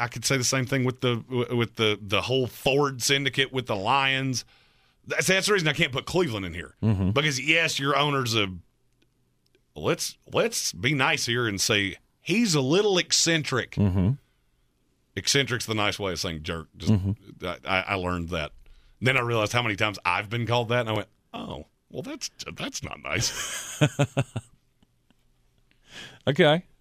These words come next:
Speaker 1: The Jets, the Gi-, I mean, there's a slew of 'em.
Speaker 2: Yeah.
Speaker 1: That after the seventh coach, uh,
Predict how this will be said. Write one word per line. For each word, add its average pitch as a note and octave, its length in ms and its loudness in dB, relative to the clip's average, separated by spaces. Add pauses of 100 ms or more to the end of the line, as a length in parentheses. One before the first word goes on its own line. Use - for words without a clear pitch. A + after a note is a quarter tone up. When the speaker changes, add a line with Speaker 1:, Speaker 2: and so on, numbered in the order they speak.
(180)
Speaker 1:
The A#2+ 140 2
Jets, B2 480 0
the G2+ 120 -10
Gi-, F#2 160 -2
I C3 260 0
mean, B2 120 2
there's E3 160 2
a D#2 40 -10
slew E2 640 0
of - 160 -16
'em. D#2 80 -20 (200)
Speaker 2:
Yeah. A#2 160 2 (520)
Speaker 1:
That A2+ 220 0 (840)
after D3+ 320 0
the B2+ 160 -2
seventh C#3 680 2
coach, D#3+ 400 0 (120)
uh, A#2+ 300 4